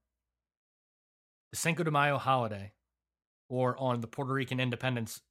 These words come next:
Day holiday, you, we, us, the world is going to be privied to the biggest fight outside of the hypothetical Pacquiao Mayweather fight, is that we are gonna get to see Canelo Alvarez versus Miguel Cotto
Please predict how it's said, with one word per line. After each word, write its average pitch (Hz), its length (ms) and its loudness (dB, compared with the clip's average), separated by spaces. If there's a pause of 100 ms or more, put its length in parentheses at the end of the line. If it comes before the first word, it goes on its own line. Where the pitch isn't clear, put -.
(100)
Day 110 160 -4
holiday, 104 560 -6 (360)
you, 143 360 0 (400)
we, 127 400 -2 (280)
us, 123 380 -2
the 117 80 -6
world 113 560 0 (220)
is 110 140 -10
going 120 400 -2
to 110 100 -14
be 110 120 -6
privied 120 520 -4 (520)
to 139 140 -2
the 117 100 -4
biggest 143 340 2
fight 131 360 2
outside 127 800 2
of 110 460 -4 (160)
the 117 80 -4
hypothetical 131 880 -4 (280)
Pacquiao 131 440 0
Mayweather 107 400 -6
fight, 101 260 -14 (480)
is 110 60 -16
that 117 140 -4
we 127 120 0
are 135 80 0
gonna 131 160 -2
get 127 160 -4
to - 60 -12
see 104 420 -8 (280)
Canelo 131 340 2
Alvarez 107 560 -2
versus 104 480 -6
Miguel 113 440 -2
Cotto 104 480 -6